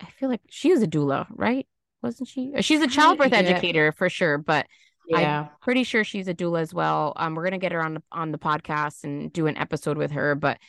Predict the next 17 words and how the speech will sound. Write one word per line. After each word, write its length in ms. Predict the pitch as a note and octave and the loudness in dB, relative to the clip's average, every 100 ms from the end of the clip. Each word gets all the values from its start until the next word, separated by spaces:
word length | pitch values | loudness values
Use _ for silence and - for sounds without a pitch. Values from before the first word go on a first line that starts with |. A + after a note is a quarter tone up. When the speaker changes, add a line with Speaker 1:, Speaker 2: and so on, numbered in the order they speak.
| - _ _ - | -20 _ _ 2
Speaker 1:
I'll, 220 | F#3+ G3+ - | 4 4 0
I 120 | G3+ | 0
never 480 | A3 A#3+ A#3+ A#3 A#3 | 0 0 0 0 -2
forget 440 | A#3 G3+ G3 F#3+ | -4 -2 -2 -2
that 220 | F3+ D#3+ | -2 -4
conversation 640 | - F3 E3 - E3 - D#3+ | -2 -4 -4 -6 -8 -6 -4
that 120 | C#3 | -4
we 80 | D#3 | -4
had 240 | D#3 D#3 | -2 -2
with 140 | D#3 | -4
her 180 | D3+ D3 | -4 -6
because 300 | D3+ C#3+ D3 | -6 -6 -4
it 100 | D3 | -4
was 300 | D3 D#3 D3+ | -2 -4 -4
so, 680 | - - D#3+ D#3+ D#3+ D#3+ D#3 _ _ _ _ | -10 -4 0 2 2 0 -2 _ _ _ _
like, 400 | E3+ D#3+ D#3 - | -2 0 -2 -2
eye-opening 800 | - D#3+ F3 G3 G#3 G3+ G3+ | 0 0 2 -2 -4 -4 -6